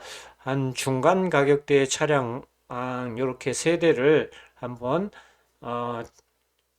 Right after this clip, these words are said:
상세 안내를 한번 해드리도록 하겠습니다. 그래서 한번 잘 보셨다가 안내 받으시길 바랍니다.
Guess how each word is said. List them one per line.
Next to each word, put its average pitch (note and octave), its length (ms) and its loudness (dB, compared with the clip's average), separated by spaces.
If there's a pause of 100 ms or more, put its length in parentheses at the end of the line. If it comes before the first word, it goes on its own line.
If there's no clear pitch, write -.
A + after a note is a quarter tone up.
(260)
상세 F3 420 0
안내를 D3 600 2
한번 C#3 400 -4 (320)
해드리도록 D3 840 0
하겠습니다. B2 760 -8 (360)
그래서 B2+ 340 -4
한번 C#3 320 -6
잘 C3+ 260 -2
보셨다가 C#3+ 840 -2 (360)
안내 C#3 480 -4 (220)
받으시길 C#3 720 -2
바랍니다. B2 920 0